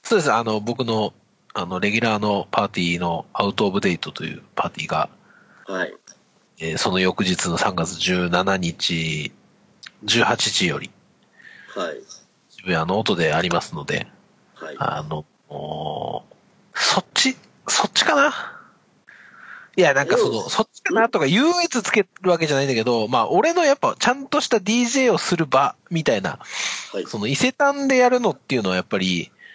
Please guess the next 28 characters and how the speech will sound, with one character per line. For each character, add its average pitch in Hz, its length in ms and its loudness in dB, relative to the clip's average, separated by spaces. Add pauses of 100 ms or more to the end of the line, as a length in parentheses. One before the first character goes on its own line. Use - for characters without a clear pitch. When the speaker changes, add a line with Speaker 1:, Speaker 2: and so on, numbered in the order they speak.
(500)
Speaker 1:
そ - 160 -14
の 190 80 -4
パ 302 340 2
ー 320 40 0
テ - 160 -4
ィ 285 80 2
ー - 20 0
の 277 100 0
デ 269 100 2
ィ 254 100 4
ー - 20 -2
ジ 247 100 2
ェ 220 40 4
ー - 20 2
で 110 100 2
は 85 60 0
な 90 140 0
い 80 120 -8 (180)
と - 100 -12
い 71 80 -14
う 73 80 -18
か、 - 360 -4
Speaker 2:
は 95 140 -6
い。 - 20 -6
Speaker 1:
難 113 180 -2
し 127 280 0
い 123 60 -2
問 123 60 -16